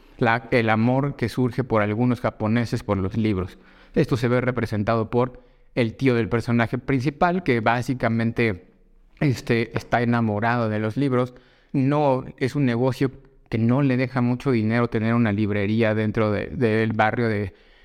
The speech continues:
Jimbocho, a pesar de que es una, una calle de enfocada cien por ciento a los libros. Cada vez son menos los japoneses que compran libros.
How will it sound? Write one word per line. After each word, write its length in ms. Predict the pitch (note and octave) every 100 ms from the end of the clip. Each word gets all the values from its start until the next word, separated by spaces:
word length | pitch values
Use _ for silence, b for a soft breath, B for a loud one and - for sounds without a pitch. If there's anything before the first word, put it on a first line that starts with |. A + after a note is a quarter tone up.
| b
Jimbocho, 640 | - C3+ A#2+ B2+ C#3 F3
a 120 | D3+
pesar 320 | - A2+ A#2+ A#2+
de 80 |
que 60 | A2+
es 100 | A#2+
una, 540 | B2 A#2+ A2 G#2+ A2+ -
una 520 | C#3 A#2+ A2+ G#2 G#2 F#2 _ - -
calle 420 | - A#2+ A#2+ B2 -
de 100 | A#2+
enfocada 500 | - A#2 - B2+ A#2
cien 220 | B2+ A2+
por 160 | A#2
ciento 240 | A2 A2+ A#2
a 20 |
los 140 | A2
libros. 360 | B2 C#3+ B2+ C3 b b b b
Cada 240 | - D3+ D3
vez 140 | C3
son 200 | C3 B2+
menos 320 | B2+ C3 B2+
los 180 | A#2+ A2+
japoneses 640 | - A#2+ A#2 A#2 A2+ A#2+
que 100 | -
compran 440 | - B2 A#2+ A#2 A#2+
libros. 360 | C3 B2+ B2+